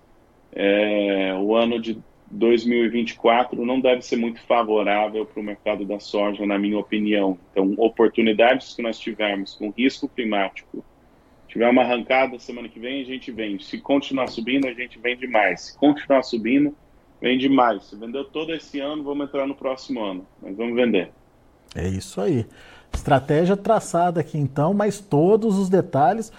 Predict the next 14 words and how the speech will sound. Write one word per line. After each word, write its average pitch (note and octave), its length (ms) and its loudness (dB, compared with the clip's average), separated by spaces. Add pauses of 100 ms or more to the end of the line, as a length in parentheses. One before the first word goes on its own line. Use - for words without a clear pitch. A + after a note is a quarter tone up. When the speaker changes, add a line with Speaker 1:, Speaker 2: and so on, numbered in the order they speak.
(360)
Speaker 2:
só G3 600 4
no A#3 140 6
curso F#3 460 2
do B3+ 180 0
Aaron. D3 340 4 (320)
Pra E3 240 4
você F#3 400 2
fazer C#3 340 2
esse C#3+ 220 -2
curso, F#3+ 640 2 (240)
faça - 340 -4
uma F#3+ 140 0
pré-inscrição. F#3 1040 2 (280)
E F#3+ 320 4